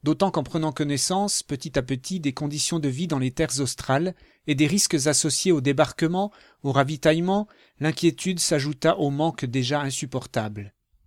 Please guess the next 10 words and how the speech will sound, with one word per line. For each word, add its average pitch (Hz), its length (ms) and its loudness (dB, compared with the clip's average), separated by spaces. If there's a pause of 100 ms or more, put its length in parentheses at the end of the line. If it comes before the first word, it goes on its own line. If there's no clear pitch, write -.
(880)
Lorsque 180 260 2
le 190 120 8
bateau 190 300 4
ne 175 120 0
fut 160 160 -6
plus 208 200 -2
qu'un 160 160 2
point 185 300 -2
à 143 60 0
l'horizon, 139 560 -2